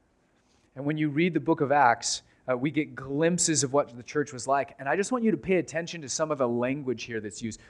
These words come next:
This is a totally Holy Spirit-filled movement. People are being raised from the dead. They're being healed.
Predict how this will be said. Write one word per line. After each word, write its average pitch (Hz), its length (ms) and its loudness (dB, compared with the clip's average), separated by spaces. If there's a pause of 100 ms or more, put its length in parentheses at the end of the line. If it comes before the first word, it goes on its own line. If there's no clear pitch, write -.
(180)
This 220 180 10
is 240 140 8
a 160 60 6
totally 196 640 4
Holy 208 560 6
Spirit-filled 160 920 2
movement. 117 480 -4 (1700)
People 190 300 8
are 170 60 12
being 147 260 0
raised 160 260 6
from 143 140 -10
the 117 80 -4
dead. 180 400 6
They're 147 100 4
being 120 280 -2
healed. 185 520 4